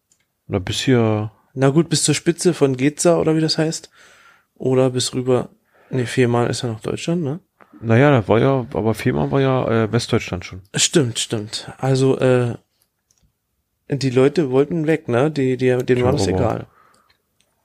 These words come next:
Speaker 1: Alter Schwede, also wenn du das
Speaker 2: Mhm. Du aber wahrscheinlich auch mit Booten oder wer weiß, auf was die geschossen
Speaker 1: Ja,
Speaker 2: haben.
Speaker 1: wahrscheinlich.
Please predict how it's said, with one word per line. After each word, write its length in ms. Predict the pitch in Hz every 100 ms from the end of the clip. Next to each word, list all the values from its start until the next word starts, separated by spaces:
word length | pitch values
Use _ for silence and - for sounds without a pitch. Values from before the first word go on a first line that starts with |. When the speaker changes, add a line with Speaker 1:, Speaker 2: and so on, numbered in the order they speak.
| _ _ _ -
Speaker 1:
Alter 320 | 113 95 151
Schwede, 420 | - - 180 135
also 220 | 95 92
wenn 120 | 90 92
du 80 |
das 200 | 90 123
Speaker 2:
Mhm. 800 | 139 127 120 113 113 117 156 262 285 _ - - - - - _ _ _ _ _ _ _ _ _ _ _ _ _ - -
Du 180 | 143
aber 180 | 131 113
wahrscheinlich 420 | 104 - 113 110
auch 140 | - -
mit 180 | 107 -
Booten 400 | 98 110 - 107
oder 300 | 98 101 101
wer 400 | 107 110 107 104
weiß, 180 | 107 113
auf 120 | -
was 180 | 107 -
die 100 | 117
geschossen 380 | 110 117 101
Speaker 1:
Ja, 60 | 90
Speaker 2:
haben. 140 | 92
Speaker 1:
wahrscheinlich. 420 | 95 - 98 98